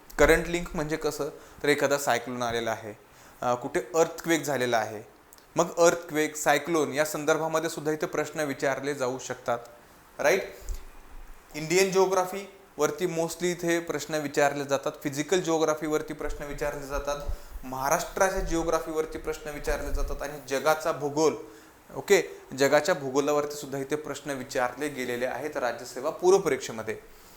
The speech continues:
म्हणजेच जिओग्राफी जे आहे ते आपल्याला आपली परीक्षा पास होण्यासाठी खूप एक महत्त्वाचा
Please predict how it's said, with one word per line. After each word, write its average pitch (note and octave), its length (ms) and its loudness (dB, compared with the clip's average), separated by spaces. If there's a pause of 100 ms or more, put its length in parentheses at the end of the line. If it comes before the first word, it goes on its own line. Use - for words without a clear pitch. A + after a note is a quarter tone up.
(600)
म्हणजेच F3+ 480 6
जिओग्राफी G3+ 760 6
जे F3+ 140 2
आहे C#3+ 260 2 (420)
ते F3 300 -2
आपल्याला C#3+ 680 0 (280)
आपली E3+ 340 -4
परीक्षा F3 460 -2
पास E3+ 300 2
होण्यासाठी D#3 400 -6
खूप G3 260 -4
एक G3 180 0
महत्त्वाचा D#3 560 -4